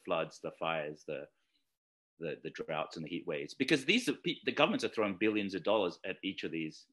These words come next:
issues because it just swamps the people. Like, if, if we can get enough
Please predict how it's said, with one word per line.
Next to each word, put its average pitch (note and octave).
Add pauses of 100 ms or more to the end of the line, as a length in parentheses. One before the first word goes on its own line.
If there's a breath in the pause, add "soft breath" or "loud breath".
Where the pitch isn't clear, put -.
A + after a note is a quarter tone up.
issues F#2+
because G2
it F2+ (160)
just -
swamps G2
the E2
people. - (480 soft breath)
Like, B2 (180)
if, C3+
if C#3+
we -
can B2+
get B2 (100)
enough G#2